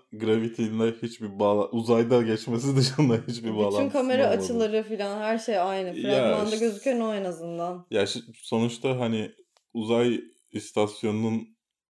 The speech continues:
Speaker 1: dışarıdan çekebileceğin açıları belli olduğu için o senin gör-, ilk, ilk
Speaker 2: Ama
Speaker 1: bu Gravity dediğin
Speaker 2: bak.
Speaker 1: a-, açı çünkü yani gerçekte de o cam olduğu için
Speaker 2: Bir şey
Speaker 1: oradan
Speaker 2: diyeceğim ama.
Speaker 1: geçiyor.
Speaker 2: Hayır, bir dakika.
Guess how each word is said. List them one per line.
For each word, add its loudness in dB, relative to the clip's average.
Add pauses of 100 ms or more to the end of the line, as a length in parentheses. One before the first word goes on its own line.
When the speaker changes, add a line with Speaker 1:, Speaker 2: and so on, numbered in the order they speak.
(720)
Speaker 1:
dışarıdan 2
çekebileceğin -4
açıları 0
belli 2
olduğu 2
için -6 (520)
o -2
senin -2
gör-, 4
ilk, -2
ilk 2
Speaker 2:
Ama 2
Speaker 1:
bu 4
Gravity 4
dediğin 4
Speaker 2:
bak. 0
Speaker 1:
a-, 2
açı -2 (420)
çünkü 2 (680)
yani 2
gerçekte 4
de 8
o 6 (200)
cam 4
olduğu 6
için 2
Speaker 2:
Bir -4
şey -6
Speaker 1:
oradan 4
Speaker 2:
diyeceğim 4
ama. 0
Speaker 1:
geçiyor. -2
Speaker 2:
Hayır, -2
bir -8
dakika. -4